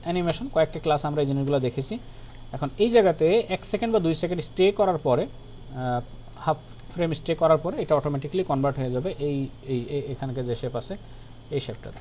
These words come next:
So, এটারও আমরা সেন্টার অ্যালাইন করি এবং দুইটা সাইজ মোটামুটি সিমিলার রাখার চেষ্টা করব। So, এটার,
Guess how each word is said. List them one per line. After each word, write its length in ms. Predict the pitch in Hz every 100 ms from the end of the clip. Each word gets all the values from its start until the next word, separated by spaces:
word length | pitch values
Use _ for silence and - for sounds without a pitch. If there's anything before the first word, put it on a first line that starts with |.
| -
So, 100 | -
এটারও 260 | 113 135 143
আমরা 160 | 139 127
সেন্টার 340 | 127 123 131
অ্যালাইন 300 | 135 131 127
করি 200 | 139 240
এবং 220 | 196 151
দুইটা 200 | 143 139
সাইজ 320 | 139 151 151
মোটামুটি 380 | 160 202 214 185
সিমিলার 340 | - 143 135 123
রাখার 180 | 120
চেষ্টা 280 | 113 113 -
করব। 280 | 113 120 214 - - - - - - - - - - - - - - - - - - - -
So, 60 | 135
এটার, 240 | 123 139